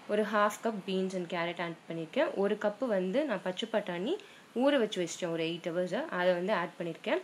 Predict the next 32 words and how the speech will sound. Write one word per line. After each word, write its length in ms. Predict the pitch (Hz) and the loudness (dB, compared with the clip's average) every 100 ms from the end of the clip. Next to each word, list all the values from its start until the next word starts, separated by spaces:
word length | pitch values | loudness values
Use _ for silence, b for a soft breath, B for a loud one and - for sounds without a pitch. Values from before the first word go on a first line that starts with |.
| - B B B | -4 B B B
நீங்க 320 | 240 254 277 427 | 2 4 4 2
ஃப்ரெஷ் 300 | - - 247 - | -2 0 0 2
பச்சை 240 | 247 233 - | -2 -2 -2
பட்டாணி 300 | 185 185 180 175 | -2 -2 -4 -2
வந்து 180 | 185 | 0
ஆட் 200 | 202 170 170 | 2 2 -2
பண்ணிங்கன்னா 280 | 170 170 247 | -6 -4 -2
அது 120 | 277 | -2
இன்னுமே 540 | 180 190 196 202 214 220 | -2 -2 -2 -2 -2 -2
ரொம்ப 220 | 185 170 175 | -2 -4 -6
சூப்பராக 320 | 180 170 170 | -6 -4 -4
இருக்கும். 340 | 160 - 247 381 B B B B B | -6 -4 -4 -4 B B B B B
So, 180 | - 208 | -2 0
முக்கால் 420 | 208 208 254 262 | 0 2 4 6
அளவு 360 | 208 208 220 247 | 6 4 4 2
வந்து 460 | 196 190 196 349 - | 2 0 0 0 0
வெஜிடபிள்ஸ் 540 | 185 - - 196 190 - - - - | -2 -2 -2 -2 -4 -8 -14 -14 -4
மூழ்கிற 460 | 202 202 214 202 | 0 2 2 2
அளவு 340 | 180 170 185 254 | 0 0 0 0
தண்ணி 340 | 202 180 202 | -2 0 0
ஆட் 220 | 180 170 | -2 -4
பண்ணி 240 | - 170 294 | -6 -4 -4
சால்ட் 360 | - 180 185 | -4 -2 -2
மட்டும் 260 | 180 175 185 - | -4 -8 -8 -6
போட்டு 260 | 165 160 | -6 -4
வெஜிடபிள்ஸை 520 | 240 170 - 185 175 | -4 -4 -4 -6 -4
நல்லா 360 | 202 170 165 196 | -4 -4 -2 -2
குக் 320 | 214 185 - | 0 -4 -6
பண்ணி 220 | 180 180 | -8 -6
எடுத்து 400 | 170 156 - 311 - B B B B | -6 -8 -6 -6 -6 B B B B
மேஷ் 320 | 190 190 208 - | 6 6 6 2
பண்ணி 320 | 185 226 349 | 0 2 0